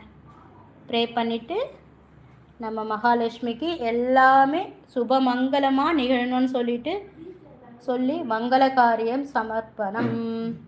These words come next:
ஓகேவா? எல்லாருக்காகவும் நான் இங்கே பண்ணியிருக்கேன். நல்லா படிக்கணும்,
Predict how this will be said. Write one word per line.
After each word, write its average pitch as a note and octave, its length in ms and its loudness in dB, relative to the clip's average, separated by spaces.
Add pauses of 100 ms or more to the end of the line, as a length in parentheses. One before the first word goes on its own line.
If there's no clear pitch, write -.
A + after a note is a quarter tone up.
(400)
ஓகேவா? G#3+ 760 0
எல்லாருக்காகவும் B3+ 720 2
நான் A#3+ 220 0
இங்கே A3 220 -4
பண்ணியிருக்கேன். A3 640 -8 (640)
நல்லா G#3 280 0
படிக்கணும், B3+ 800 0